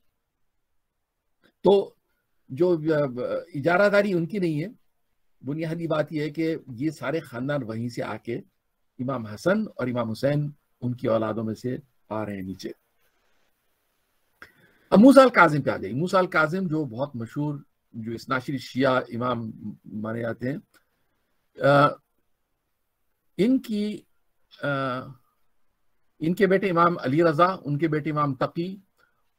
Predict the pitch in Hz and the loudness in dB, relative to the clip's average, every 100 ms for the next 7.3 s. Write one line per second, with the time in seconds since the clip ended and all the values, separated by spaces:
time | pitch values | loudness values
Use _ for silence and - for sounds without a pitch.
0 | - 156 208 - 175 208 185 180 160 160 | -4 -2 -2 0 -2 -2 -6 -2 0 0
1 | 147 143 127 123 143 165 175 143 123 117 | 0 0 0 0 0 -2 -4 -2 -4 -2
2 | 160 175 123 127 131 139 143 _ - 120 | -4 -4 -6 -4 -2 -4 -10 _ -12 -10
3 | - 151 170 143 123 117 147 127 123 113 | -6 -4 -4 -4 -4 -4 -4 -4 -4 -4
4 | 120 143 131 117 104 175 - _ _ _ | -2 0 -2 -4 -4 -6 -10 _ _ _
5 | 120 123 151 156 156 143 101 127 160 170 | -8 -6 -4 -2 0 0 4 4 6 6
6 | 147 143 127 120 113 135 135 127 123 127 | 4 2 2 -2 -2 -2 -4 -4 0 2
7 | 139 117 | 4 2